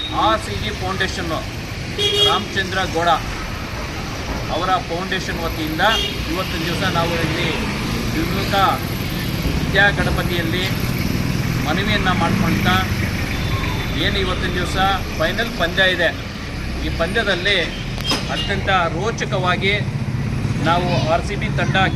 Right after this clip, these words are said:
ಗೆಲ್ಲಬೇಕು ಅನ್ನೋ ನಿಟ್ಟಿನಲ್ಲಿ ಇವತ್ತಿನ ದಿವಸ ಪೂಜೆಯನ್ನ ನೆರವೇರಿಸಿರ್ತೀವಿ. ಅದೇ ನಿಟ್ಟಿನಲ್ಲಿ ಇವತ್ತಿನ ಬೆಳಗ್ಗೆ ತಿರುಮಲ ತಿರುಪತಿ ದೇವಸ್ಥಾನದಲ್ಲೂ ಸಹ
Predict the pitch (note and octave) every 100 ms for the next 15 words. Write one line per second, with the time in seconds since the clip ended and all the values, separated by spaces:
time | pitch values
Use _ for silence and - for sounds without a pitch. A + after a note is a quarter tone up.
0 | D3+ E3+ A3 A3 G3 F#3 - E3+ E3+ -
1 | F3 F3 D#3+ D#3+ D#3+ D#3+ F3 D#3 C3 -
2 | - - - - G#4 A4 F3 E3 D#3 D#3
3 | F3+ F3 E3+ - E3+ F#3 G#3 - - -
4 | - - - - - - - - - -
5 | - - - - - - - - - -
6 | - - - F3+ - E3 - G3 F3+ -
7 | - - - - - - - - - -
8 | - F#3 - G#3+ G#3 G3 G3 G3+ G3 F#3
9 | - - E3+ G3 - F#3 F3 F3+ F3+ F3+
10 | D#3+ F3 D3